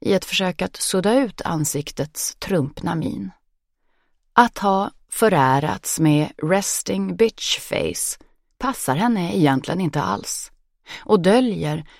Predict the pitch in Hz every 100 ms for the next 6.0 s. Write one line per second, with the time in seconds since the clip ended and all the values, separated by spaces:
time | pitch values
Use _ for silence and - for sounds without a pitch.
0 | - 160 156 151 170 196 175 160 208 -
1 | - 139 135 - _ _ _ - 214 208
2 | - 175 - - 233 190 196 208 226 151
3 | 147 202 202 143 - 180 170 202 226 185
4 | 165 - - - 214 - 151 190 143 139
5 | - - - 175 147 147 87 - 202